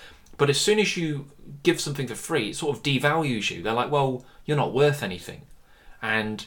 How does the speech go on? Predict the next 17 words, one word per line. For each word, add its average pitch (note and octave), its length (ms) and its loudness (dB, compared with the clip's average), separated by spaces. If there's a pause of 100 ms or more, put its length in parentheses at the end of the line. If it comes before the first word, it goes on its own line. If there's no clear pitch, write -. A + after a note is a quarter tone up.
your B2+ 180 4
work's D#3 400 4
not G#2 160 -2
worth G2 240 0
anything, F2+ 300 -8
so - 140 -8
why A#2+ 200 2
would C#3 240 0
we A2 100 -4
pay G2 180 -8
you E2+ 180 -12
for - 140 -10
that?" E2 240 -12 (480)
So C3 180 -6
I C#3+ 80 4
do F3+ 240 0
think D3+ 560 -4